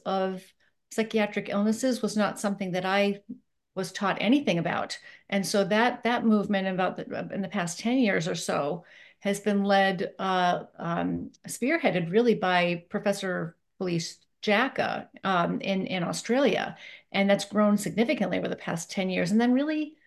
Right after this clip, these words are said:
the past five years or so, I would say, um, we now have an even newer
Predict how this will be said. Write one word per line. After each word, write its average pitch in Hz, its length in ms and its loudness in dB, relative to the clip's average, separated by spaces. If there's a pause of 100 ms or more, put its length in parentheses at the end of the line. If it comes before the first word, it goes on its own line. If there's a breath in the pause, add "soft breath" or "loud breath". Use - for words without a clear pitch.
(340 soft breath)
the 208 80 -8
past 214 340 0 (140)
five 294 360 0
years 294 280 0
or 302 100 0
so, 294 300 2
I 277 100 2
would 254 160 2
say, 254 560 2 (240 loud breath)
um, 202 540 2
we 220 240 4
now 220 260 6
have 202 260 0
an 196 180 0
even 202 280 4
newer 220 560 6